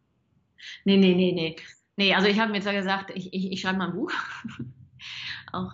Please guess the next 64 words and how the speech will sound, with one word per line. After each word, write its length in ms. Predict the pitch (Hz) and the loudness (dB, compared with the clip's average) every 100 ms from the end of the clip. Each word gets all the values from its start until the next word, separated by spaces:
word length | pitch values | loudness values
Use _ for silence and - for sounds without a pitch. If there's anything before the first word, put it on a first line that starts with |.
| - | -8
ähm, 380 | 175 170 170 175 | -4 -4 -6 -10
ich 80 | - | -8
habe 100 | 156 | -4
zwar 120 | 185 | -2
noch 80 | 165 | 2
nicht 160 | 185 180 | 4 4
ein 100 | 180 | 4
Buch 140 | 175 | 2
geschrieben, 320 | - - 262 | -2 4 6
aber 220 | 302 185 175 | 6 4 2
man 140 | 175 | 0
kann 140 | 196 | -2
ja 60 | 190 | 0
immer 120 | 185 | 0
mal 140 | 170 160 | 0 0
eins 160 | 180 | -2
schreiben. 260 | - 208 349 202 180 | -2 -2 -4 -8 -6
<laughs> 200 | 226 226 - - - - - - - | 0 0 -2 -12 -10 -8 -10 -12 -2
Und, 520 | 214 220 220 220 - | 2 4 4 4 -2
äh, 300 | - 165 - | -6 -6 -2
den 160 | 202 | 2
Gedanken 320 | 214 196 262 214 | 2 2 0 -2
hatte 140 | 240 | -4
ich 80 | 254 | -6
zwar 120 | 196 | -8
schon, 200 | - 294 427 _ _ _ _ _ _ _ _ _ _ | -6 -10 -12 _ _ _ _ _ _ _ _ _ _
äh, 60 | 226 | -6
aber 880 | 233 226 226 226 220 - 208 202 | -2 0 0 0 0 0 2 2
f-, 120 | 196 - | 0 -4
nee, 280 | 202 196 190 | 0 4 4
ich, 200 | 180 - 190 - - | 2 -4 -8 -10 -12
ich 160 | - - | -10 -4
dach-, 220 | 247 196 | -2 -2
nee, 340 | - 202 185 - | -2 0 0 -2
ich 80 | - | -6
hatte 160 | 196 196 | -2 2
überhaupt 220 | 185 190 | 2 2
keinen 120 | 190 | 2
Vertrag 320 | 185 - 151 170 | 2 2 -2 -2
oder 140 | 139 | -4
so. 100 | 147 | -2
Ich 120 | 170 | 0
dachte, 220 | 190 - | 0 -2
ich, 180 | 180 - | -4 -2
ich 80 | 175 | 0
mach 80 | 196 | 0
das 140 | - | -4
jetzt 120 | 139 | -6
einfach 220 | 151 147 147 | -6 -4 0
mal. 260 | - 156 - | 0 0 2
Und, 320 | 170 165 - | 4 4 4
ähm, 640 | 175 170 170 175 175 113 | 2 4 6 4 4 2
meine 300 | 180 175 180 | 4 4 4
Freunde 240 | 175 202 185 | 2 2 4
sagten, 300 | 185 185 185 | 2 4 4
wir 120 | 180 | 4
haben 80 | 185 | 4
uns 120 | 185 | 2
davon 240 | 180 - | -2 -4
eine 60 | 165 | -4
Küche 240 | - 220 | 0 2
gekauft, 440 | 269 269 285 359 - | 2 4 4 4 2
von 140 | 269 | 2
deinem, 480 | 226 233 294 277 269 | 4 6 6 6 -2